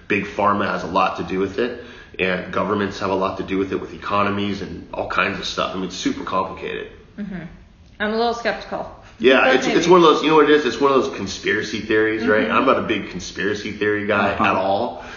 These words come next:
Speaker 1: but, you know, I just, I just kinda, like, comment on, like, what I see and what I've observed,
Speaker 2: Sure.
Speaker 1: like, and kind of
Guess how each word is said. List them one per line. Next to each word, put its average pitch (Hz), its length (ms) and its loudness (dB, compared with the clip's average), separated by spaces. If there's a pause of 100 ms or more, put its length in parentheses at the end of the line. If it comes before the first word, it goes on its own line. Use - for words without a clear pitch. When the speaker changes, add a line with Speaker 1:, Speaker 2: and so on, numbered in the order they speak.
(140)
Speaker 1:
but, 107 280 4 (200)
you 123 80 4
know, 117 140 6
I 110 120 2
just, 127 200 0 (180)
I 110 80 2
just - 380 -4
kinda, 107 180 0
like, 95 340 0
comment 101 360 0
on, 92 100 0
like, 90 180 -6
what 90 140 0
I 98 200 0
see 113 340 -2
and 98 80 -2
what 92 100 -2
I've 104 340 -4
observed, 110 540 0
Speaker 2:
Sure. 87 100 -2
Speaker 1:
like, 87 140 -4
and 90 260 -8
kind 95 200 -6
of 87 80 -8